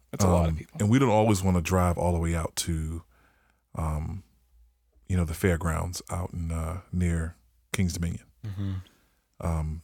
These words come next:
Speaker 2: because Shockoe, I mean, uh, this area is, is great. You know what I'm saying? Like, um, that lower area, Shockoe Bottom, Browns Island, all of that, um, is a pretty great venue. But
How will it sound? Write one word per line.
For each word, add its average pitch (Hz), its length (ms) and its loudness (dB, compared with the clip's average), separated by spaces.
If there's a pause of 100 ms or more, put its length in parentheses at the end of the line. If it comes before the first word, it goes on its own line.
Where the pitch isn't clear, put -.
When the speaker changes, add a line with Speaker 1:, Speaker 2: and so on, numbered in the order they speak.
Speaker 2:
because 123 300 2
Shockoe, 143 360 0
I 127 40 0
mean, 131 160 2
uh, - 240 4
this 127 260 2
area 123 240 4
is, 107 160 0 (140)
is 98 180 2
great. 104 400 0
You 98 60 0
know 98 60 2
what - 20 2
I'm 98 60 0
saying? 104 360 2
Like, 85 320 -4 (560)
um, 85 260 0
that 98 140 4
lower 101 400 6
area, 92 560 4 (500)
Shockoe 95 400 0
Bottom, 87 480 2
Browns 87 360 0
Island, 85 460 -4 (600)
all 95 180 2
of 82 100 0
that, 76 200 -6 (800)
um, 85 560 2 (1160)
is 98 120 0
a 101 60 2
pretty 107 200 2
great 90 280 -2
venue. 90 460 0
But 98 280 4